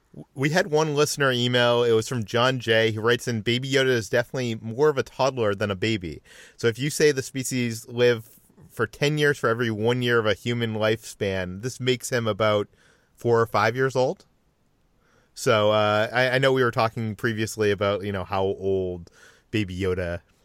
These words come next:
is. That, there's that. Uh, I wanted to bring this up to you,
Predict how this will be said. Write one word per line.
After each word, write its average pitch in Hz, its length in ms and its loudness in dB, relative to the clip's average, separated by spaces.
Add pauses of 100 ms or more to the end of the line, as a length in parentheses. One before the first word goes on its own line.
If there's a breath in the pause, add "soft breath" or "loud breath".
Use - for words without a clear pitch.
(140)
is. 85 560 -6
That, 98 240 -6
there's 98 220 -6
that. 101 240 -2 (320 loud breath)
Uh, 107 360 0
I 131 100 0
wanted 175 220 0
to - 60 -12
bring 185 160 0
this 165 160 -2
up 165 200 0
to - 120 -14
you, 127 680 0